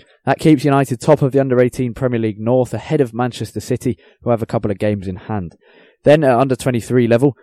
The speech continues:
United faced off against City at Leigh Sports Village, going ahead through a James Wilson goal. Fed through by Demi Mitchell, Wilson went one-on-one with the goalkeeper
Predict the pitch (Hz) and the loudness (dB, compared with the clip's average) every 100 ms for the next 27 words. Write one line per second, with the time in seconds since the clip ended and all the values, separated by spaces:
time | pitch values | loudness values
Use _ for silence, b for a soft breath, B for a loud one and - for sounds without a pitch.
0 | b - 127 131 127 - 131 - 139 - | b -6 -4 -2 -4 2 2 4 2 2
1 | 131 117 - 110 - 101 85 117 110 - | 0 -2 -4 -6 -4 -4 -2 -4 -6 0
2 | 120 95 - 120 - b b b 135 139 | 2 2 0 -4 -6 b b b 4 4
3 | 117 127 127 110 113 104 120 110 107 113 | 2 -2 -2 0 0 2 0 0 -2 -2
4 | 104 104 98 107 85 - _ _ - 151 | -4 -6 0 0 0 -6 _ _ 2 2
5 | - 143 143 127 117 120 123 113 139 - | 4 4 4 4 2 0 -2 0 -4 0
6 | 139 127 143 127 123 120 113 117 123 110 | 2 4 2 2 -4 -4 -2 0 0 2
7 | 117 113 107 104 104 - 101 98 | 0 0 -2 0 0 0 -6 -6